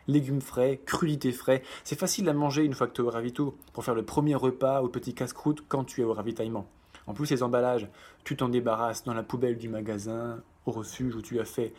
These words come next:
ton ravitaillement. Ça te permet de te faire un choc, euh, de vitamines, d'oligo-éléments, de minéraux, un choc de micronutriments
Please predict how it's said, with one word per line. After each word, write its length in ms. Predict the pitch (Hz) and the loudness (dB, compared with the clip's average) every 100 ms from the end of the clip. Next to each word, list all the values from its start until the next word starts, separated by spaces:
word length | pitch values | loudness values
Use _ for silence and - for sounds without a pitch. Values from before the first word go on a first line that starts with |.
| - - | -18 -6
ton 100 | - | -2
ravitaillement. 640 | 117 113 120 120 127 165 170 - - - - | 0 0 0 0 2 0 -2 -16 -20 -18 -6
Ça 60 | |
te 40 | 127 | 0
permet 200 | 131 165 | 2 2
de 40 | |
te 60 | 131 | 0
faire 260 | - 120 | 0 0
un 80 | 117 | 0
choc, 440 | - - 180 - - _ _ _ _ _ - - - - | 0 2 0 -4 -20 _ _ _ _ _ -20 -20 -18 -6
euh, 400 | 117 107 101 98 | -2 -2 -2 -4
de 120 | 98 | -2
vitamines, 760 | 120 120 135 117 107 123 131 127 | -2 -4 -4 -2 0 0 -2 0
d'oligo-éléments, 800 | 120 117 123 127 117 107 110 135 | -2 -2 -2 0 2 0 0 0
de 100 | 117 | 0
minéraux, 400 | 120 120 113 147 | -2 -2 2 2
un 80 | 127 | 2
choc 260 | - 170 | 0 -2
de 80 | 127 | -2
micronutriments 840 | 123 151 - 147 135 - 131 135 | -2 -2 0 0 0 -4 0 0